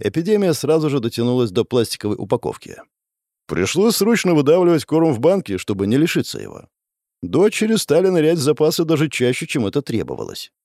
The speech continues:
Отцу пришлось провести с ними беседу. "Девчат, мы не знаем, как пойдет жизнь дальше. Любую еду надо экономить, даже собачью и кошачью. К тому же вы чаще стали ходить в туалет,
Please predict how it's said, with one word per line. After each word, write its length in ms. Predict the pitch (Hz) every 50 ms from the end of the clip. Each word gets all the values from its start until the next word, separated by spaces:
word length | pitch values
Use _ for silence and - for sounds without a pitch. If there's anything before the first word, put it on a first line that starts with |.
| _ -
Отцу 320 | - 71 - - - 147
пришлось 400 | - 196 202 190 - 131 151 156
провести 420 | - 170 170 165 160 - - 110 113
с 120 | - -
ними 160 | 104 104 117
беседу. 540 | 117 123 143 - - 64 - - - - - _ _ _ _ _ _ _ _ _ _ _ -
"Девчат, 560 | - 107 139 131 - 123 120 76 - - - -
мы 160 | - 120 160
не 140 | 202 208 165
знаем, 320 | 107 120 143 160 165 143
как 180 | - 107 98 -
пойдет 300 | - 110 98 92 98 85
жизнь 280 | 85 113 104 87 101
дальше. 480 | 95 117 87 76 - - - 50 - _ _ _ _ _
Любую 440 | - - 104 135 156 202 220 214 214
еду 240 | 220 220 190 214 180
надо 260 | 127 101 87 92 92
экономить, 400 | 87 - 123 101 78 67 62 67
даже 220 | 76 104 104 107
собачью 500 | 95 - - 127 107 123 131 127 - 120
и 20 | 117
кошачью. 580 | - 135 135 - 151 131 - - - - - _ _ _ _ _ _ _ _ _ _
К 60 | -
тому 300 | - - - 139 - 226
же 140 | 247 208 233
вы 120 | 240 233
чаще 360 | - - 180 202 202 - 233 214
стали 260 | - - 202 208 220
ходить 340 | - - 170 170 202 214 -
в 40 |
туалет, 580 | - - 208 202 165 127 123 123 123 120 - -